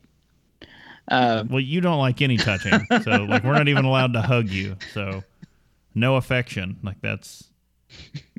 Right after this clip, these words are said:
Speaker 1: Yeah, I mean, look, when you grow up in a cold and sterile environment, uh, <laughs> no, seriously, uh, I, I would say, you know, you know, when y-, in this sort of thing, you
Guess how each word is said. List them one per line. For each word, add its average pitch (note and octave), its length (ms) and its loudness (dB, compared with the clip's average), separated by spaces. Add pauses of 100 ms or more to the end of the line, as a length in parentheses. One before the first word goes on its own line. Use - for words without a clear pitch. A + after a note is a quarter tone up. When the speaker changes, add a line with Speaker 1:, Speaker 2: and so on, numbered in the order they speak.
Speaker 1:
Yeah, D3 200 -2 (120)
I - 40 -8
mean, A#2+ 260 -2 (600)
look, - 240 -6
when G#2+ 100 -4
you G#2+ 100 -2
grow A#2 280 4
up B2+ 180 2
in A2 80 0
a G#2 60 -2
cold A#2 380 -2
and G2 160 -6 (240)
sterile A#2+ 420 2
environment, G#2 520 0 (1000)
uh, G#2+ 360 0 (720)
<laughs> D#3+ 720 -14
no, - 180 0 (300)
seriously, D#3 520 2
uh, C3 80 2
I, B2 540 2
I C#3+ 40 4
would D3 200 0
say, D#3 200 0
you D3+ 100 0
know, C#3 240 0 (1200)
you A#2 120 -2
know, G#2+ 100 -4
when B2 440 0
y-, - 160 -4
in B2+ 120 2
this A#2+ 160 4
sort B2+ 140 2
of B2 80 0
thing, B2 260 4
you B2+ 140 -4